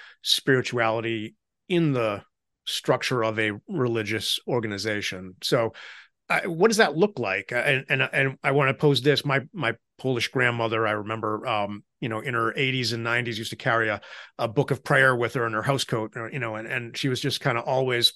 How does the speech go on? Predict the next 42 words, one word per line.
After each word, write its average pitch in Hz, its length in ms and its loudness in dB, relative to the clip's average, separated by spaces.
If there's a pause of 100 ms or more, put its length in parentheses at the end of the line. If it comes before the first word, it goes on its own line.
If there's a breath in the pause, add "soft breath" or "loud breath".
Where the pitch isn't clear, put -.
(120)
walking 127 320 -2
around 113 200 -2
the 113 80 -4
house 113 340 -2 (360)
praying. 123 360 6
Is, 110 140 -4 (400 loud breath)
is 127 200 -2
that 143 360 4 (400)
spiritual 226 580 -2
seeking, 311 440 0
or 240 100 6
is 175 100 4
that 156 160 2
just 160 160 0
kind 147 160 0
of 123 60 -2
a 113 60 -2
high 147 240 0
level 135 380 2
of 107 140 -4
religious 113 340 -4
practice? - 600 -4
What, 185 340 -6
uh, 139 140 -8 (300 loud breath)
what 190 140 4
does 226 120 6
it 220 100 4
take 170 280 4
to 151 80 0
kinda 139 340 0 (1500 soft breath)
say 135 580 4 (220)
this 147 120 0
person 151 300 4
is 123 80 -2 (160)
both 165 240 0
engaged 135 480 2
in 117 140 -4
real 123 240 -2
high 143 240 2
levels 131 320 0
of 107 100 -6
religiosity 117 920 0